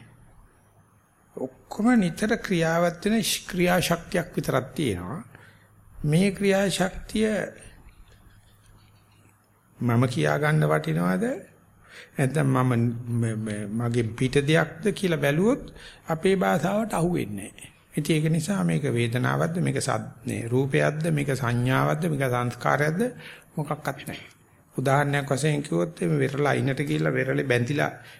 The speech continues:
බි-, වැදිලා බිඳිලා යන රැළ ගණන් කරන්න පුළුවන්. නමුත් වෙරළට පොඩ්ඩක් යහින් තියෙන මුහුද දිහා බලන්න නිතරම නලියනවා.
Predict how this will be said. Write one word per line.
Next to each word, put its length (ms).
බි-, 260
වැදිලා 440
බිඳිලා 500
යන 180
රැළ 240
ගණන් 260
කරන්න 280
පුළුවන්. 300
නමුත් 300
වෙරළට 420
පොඩ්ඩක් 460
යහින් 280
තියෙන 300
මුහුද 340
දිහා 260
බලන්න 360
නිතරම 1000
නලියනවා. 480